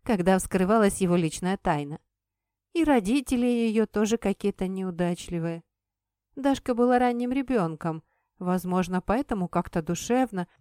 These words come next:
по-родственному родители ей близкими не сделались. Рано став самостоятельной,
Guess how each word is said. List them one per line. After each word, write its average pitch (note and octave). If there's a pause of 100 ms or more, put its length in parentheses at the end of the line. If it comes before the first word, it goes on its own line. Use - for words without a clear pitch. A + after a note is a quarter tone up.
(340)
по-родственному A#3
родители C4
ей A#3
близкими G#3+
не A3
сделались. G3 (540)
Рано D4
став B3
самостоятельной, A3